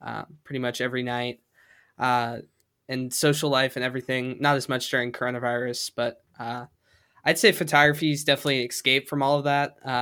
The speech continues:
I generally try to go out at least once a week.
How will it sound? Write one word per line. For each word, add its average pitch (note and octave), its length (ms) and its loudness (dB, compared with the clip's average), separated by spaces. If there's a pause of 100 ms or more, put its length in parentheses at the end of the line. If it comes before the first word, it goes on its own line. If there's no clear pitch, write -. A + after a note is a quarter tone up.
(100)
I B2+ 80 -2
generally C3 460 -2
try C3+ 200 0
to C3 80 -2
go B2+ 200 0
out B2+ 280 2
at B2 160 -6
least C#3 320 -6
once C3+ 240 -4
a C#3 60 -4
week. C3+ 420 -8